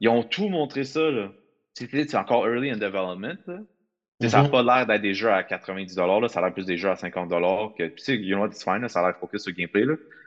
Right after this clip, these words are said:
Speaker 1: Puis ils ont dit, il y en a beaucoup plus, puis ils sont comme, tu sais, merci à Sonic, Persona, puis, euh, je, j'oublie c'est quoi l'autre série, là, mais,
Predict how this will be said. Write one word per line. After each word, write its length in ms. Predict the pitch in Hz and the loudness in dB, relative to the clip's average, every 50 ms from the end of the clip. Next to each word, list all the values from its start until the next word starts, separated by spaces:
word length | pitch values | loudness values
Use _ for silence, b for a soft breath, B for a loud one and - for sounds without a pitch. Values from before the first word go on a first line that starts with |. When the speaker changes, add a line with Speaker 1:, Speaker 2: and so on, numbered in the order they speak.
| b _ _ | b _ _
Speaker 1:
Puis 120 | - - 104 | 0 2 4
ils 20 | |
ont 100 | 101 101 | 4 4
dit, 100 | 95 110 | 4 4
il 40 | 113 | 4
y 40 | 104 | 4
en 60 | 95 95 | 6 4
a 80 | 92 | 4
beaucoup 260 | 95 110 123 - 156 | 2 2 0 0 0
plus, 380 | - - 117 117 135 135 135 - | 0 2 2 2 2 2 -2 -8
puis 80 | - - | -10 -8
ils 60 | 98 | -6
sont 60 | 90 | -6
comme, 340 | 90 - 98 95 92 90 90 90 | 0 2 2 4 4 2 -2 0
tu 100 | - 117 | 0 0
sais, 60 | 110 | 2
merci 280 | 98 92 90 - - | 2 -2 -4 -2 -2
à 80 | 104 95 | -2 -2
Sonic, 480 | - - 98 92 98 104 110 113 110 - | -2 -2 -4 -4 -2 -4 -6 -6 -6 -8
Persona, 600 | 95 87 - 95 90 90 95 98 104 104 110 110 - _ _ _ _ _ _ _ _ _ _ - | -10 -8 -6 -6 -4 -2 -2 0 -2 -2 -4 -6 -12 _ _ _ _ _ _ _ _ _ _ -4
puis, 140 | - 92 | 0 2
euh, 60 | 90 87 | 2 2
je, 440 | - - - - _ - - 104 | 0 -4 -8 -12 _ -14 -10 -8
j'oublie 380 | 95 - - 82 80 90 101 98 | -6 -6 -6 -6 -2 0 0 0
c'est 140 | - - - | 0 -2 0
quoi 100 | - 95 | 0 2
l'autre 180 | 92 90 87 | 2 0 0
série, 240 | - 92 87 92 104 117 | 0 0 2 2 4 2
là, 80 | 113 | 2
mais, 280 | 95 90 85 80 76 | 2 2 2 2 0